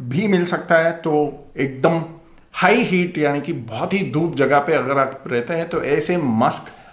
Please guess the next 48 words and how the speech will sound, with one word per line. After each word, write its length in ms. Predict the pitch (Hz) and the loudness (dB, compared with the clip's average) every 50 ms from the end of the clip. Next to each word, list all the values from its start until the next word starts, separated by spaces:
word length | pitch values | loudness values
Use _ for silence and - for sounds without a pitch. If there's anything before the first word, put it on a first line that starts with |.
| - - - | -18 -6 0
और 160 | 131 135 131 | 0 0 2
हल्का 300 | - 139 139 139 - 151 | 2 0 -2 0 0 0
सा 140 | 147 151 143 | 2 2 0
rose 300 | 120 113 123 143 139 123 | 0 0 0 0 0 0
वाला 200 | 139 127 127 135 | 0 0 0 0
fragrance 400 | 135 127 123 117 113 135 156 147 | -2 -2 -4 -4 -4 -4 -6 -4
आप 420 | 120 117 117 117 - - - - - - | -2 -2 -2 -2 -4 -12 -18 -20 -12 -4
ज़रूर 280 | 104 113 113 127 135 | -2 0 0 0 0
try 200 | 131 135 127 120 | 0 2 0 0
कर 260 | 117 - - - 131 123 | 0 -4 -4 -4 -4 -2
सकते 280 | - 147 127 - 175 | -2 -4 -4 -4 -4
हैं, 100 | 170 170 | -4 -4
क्योंकि 220 | - 147 123 - 123 | -4 -4 -4 -2 -4
इसका 260 | 127 120 - - 120 | -4 -4 -4 -4 -6
performance 560 | - - - - - 113 117 120 123 117 - | -4 -4 -6 -2 0 0 0 0 0 -2 -2
भी 100 | - 151 | -4 -4
बहुत 480 | 156 135 98 - - - - - 110 - | -4 -4 -8 -10 -10 -8 -6 -6 -2 -2
ही 60 | 120 | -2
बढ़िया 280 | 98 104 95 95 92 90 | -2 -2 -4 -4 -4 -4
है। 160 | 104 98 101 | -4 -4 0
ये 140 | 110 127 147 | 0 2 2
भी 140 | 147 175 175 | 4 4 6
आपको 480 | 160 - - - - 185 190 190 190 - - - - - - - - - | 6 6 4 4 6 6 6 6 4 0 -8 -12 -16 -20 -20 -10 0 2
तीन 200 | 180 180 190 185 | 4 6 6 6
सौ, 160 | 185 196 185 | 6 4 2
तीन 220 | 185 - 170 165 | 4 2 0 0
सौ 100 | 160 175 | 0 -2
पचास 320 | 170 151 - 151 147 135 - | -2 -2 0 2 2 2 0
के 100 | - 143 | -2 -2
अंदर 320 | 131 123 127 139 - 110 - | 0 2 2 2 2 0 -2
ही 120 | 139 151 185 | 0 2 2
मिल 180 | 180 151 147 | 4 4 4
जाएगा। 420 | 151 151 147 147 151 156 190 202 - - - - - - - _ _ _ _ - - - | 6 6 6 6 4 4 2 0 0 -6 -10 -14 -18 -20 -20 _ _ _ _ -12 -2 2
तो 120 | 147 143 | 2 4
ये 200 | 139 143 165 175 | 4 4 4 4
हुआ 320 | 175 160 165 170 170 170 165 | 4 4 6 6 6 8 6
एक 260 | 160 156 156 151 151 | 6 4 2 0 -2
summer 260 | - 175 165 175 180 | -2 -2 0 0 -2
fragrance, 520 | 175 185 180 170 165 165 170 175 156 143 135 | -2 -2 -4 -4 -4 -6 -8 -8 -8 -10 -8
ये 300 | 131 135 139 139 143 143 | -6 -4 -4 -2 -2 -2
हुआ 540 | 139 120 123 127 123 127 127 131 131 143 135 | -2 -2 -2 0 4 4 6 6 4 4 2
शनाया, 840 | - - - - 131 120 127 127 127 127 131 143 147 160 156 143 - - - - | -6 -10 -8 -6 -4 0 0 0 2 2 2 2 2 0 -2 -10 -16 -20 -18 -14
जो 220 | 123 123 131 127 | -8 -4 -2 0
एक 240 | 127 127 127 127 127 131 | 2 0 0 -2 -4 -10
winter 380 | 120 95 113 113 113 113 127 113 | -8 -6 -6 -4 -2 -2 -4 -4
fragrance 540 | - - 110 95 92 92 95 90 90 - - | -4 -6 -10 -10 -10 -10 -12 -14 -14 -14 -16
है। 60 | - | -16
तो 360 | - - - 123 110 101 - | -14 -8 -6 -6 -6 -6 -8